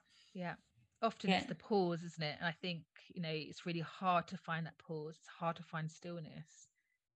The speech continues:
Speaker 1: because with stillness comes information, but it's finding that time to give yourself permission to pause, to
Speaker 2: Yeah.
Speaker 1: rest, to sit.
Speaker 2: Yes.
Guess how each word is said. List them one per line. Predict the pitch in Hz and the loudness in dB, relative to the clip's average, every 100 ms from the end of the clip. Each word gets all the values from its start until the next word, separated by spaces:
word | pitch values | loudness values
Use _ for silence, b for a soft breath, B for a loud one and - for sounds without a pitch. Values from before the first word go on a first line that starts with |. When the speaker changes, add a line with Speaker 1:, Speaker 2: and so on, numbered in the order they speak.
| _ | _
Speaker 1:
because | - 180 | -4 -2
with | 175 160 | 0 -2
stillness | - 202 175 165 | 2 4 6 4
comes | - 175 165 | -2 -2 0
information, | 160 160 170 165 165 165 - 147 147 160 _ _ _ _ _ _ _ | 0 -2 0 0 0 -2 -4 -4 -6 -12 _ _ _ _ _ _ _
but | 170 | -2
it's | 160 - - | -2 -4 -10
finding | - 185 180 175 170 | 0 4 4 4 2
that | 160 - | -2 -4
time | - 190 175 170 165 160 | 0 4 4 4 -2 -6
to | - 160 160 160 - _ _ _ | -6 -4 -2 -4 -10 _ _ _
give | - | -4
yourself | 175 170 160 | 0 0 0
permission | - 165 165 - 156 | 0 -2 -2 -4 -4
to | 156 - | -4 -8
pause, | 151 147 147 151 - _ _ _ _ _ _ - | -8 -6 -6 -10 -16 _ _ _ _ _ _ -8
to | - | 0
Speaker 2:
Yeah. | 156 | 2
Speaker 1:
rest, | 147 151 - | 2 0 -8
to | - | -12
sit. | 165 - 156 - _ _ _ _ _ _ _ - | -12 -8 -10 -10 _ _ _ _ _ _ _ 0
Speaker 2:
Yes. | 175 165 - - | 4 4 0 -14